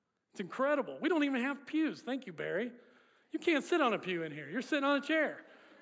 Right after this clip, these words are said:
That's right. Thank you, Barry. <laughs> Nice.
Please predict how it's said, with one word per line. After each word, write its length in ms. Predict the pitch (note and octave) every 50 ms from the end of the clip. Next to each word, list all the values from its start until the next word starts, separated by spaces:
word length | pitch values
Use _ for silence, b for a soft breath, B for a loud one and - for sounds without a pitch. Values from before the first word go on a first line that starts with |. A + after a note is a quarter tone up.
| B B -
That's 120 | - -
right. 300 | D#4 D#4 B3+ F#3 E3 -
Thank 180 | - D4+ D#4+ -
you, 80 | A3+ F3+
Barry. 400 | F3 E3+ E3+ F3+ A3+ B3+ G3 - -
<laughs> 40 | - - - - - - - - - B B B B B B B -
Nice. 480 | D#4+ D4 A#3+ F3 C#3+ - - - -